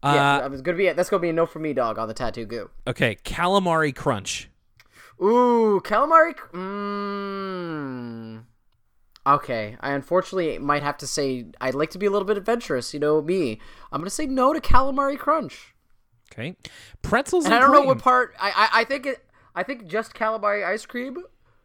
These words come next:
Speaker 2: might be, like, still questionable, but I might try it. I think the fact that they're, it's crunchy calamari is, like, extra sus.
Speaker 1: Right.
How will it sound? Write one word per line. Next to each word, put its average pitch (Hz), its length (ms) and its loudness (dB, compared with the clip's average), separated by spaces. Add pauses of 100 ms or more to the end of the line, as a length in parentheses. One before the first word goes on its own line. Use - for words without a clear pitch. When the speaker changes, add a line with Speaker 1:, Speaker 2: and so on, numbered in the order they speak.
(160)
Speaker 2:
might 185 260 -2
be, 190 140 -8
like, 165 240 -4
still 214 260 -6
questionable, 208 560 -4
but 220 100 -4
I 180 40 0
might 156 200 -2
try 170 300 0
it. - 100 -8
I 151 80 -10
think 208 360 -12
the 175 100 -2
fact 233 300 -4
that 214 140 -10
they're, 170 220 -4
it's 170 160 -12
crunchy 214 600 -2
calamari 156 720 2 (440)
is, - 140 -10
like, 151 180 -8
extra - 380 -8
sus. - 540 -12 (160)
Speaker 1:
Right. 107 320 -2